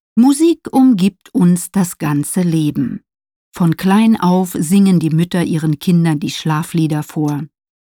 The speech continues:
Im Kindergarten und in der Schule wird Musik und Singen unterrichtet.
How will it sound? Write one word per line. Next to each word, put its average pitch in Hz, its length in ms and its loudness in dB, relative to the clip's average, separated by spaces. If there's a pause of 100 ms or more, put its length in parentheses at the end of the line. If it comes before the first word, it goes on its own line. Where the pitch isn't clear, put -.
Im 160 200 0
Kindergarten 226 880 2
und - 220 0
in 170 120 0
der 170 120 -2
Schule 208 420 2
wird 170 160 0
Musik 151 460 -2
und 185 160 2
Singen 208 320 4
unterrichtet. 160 760 -4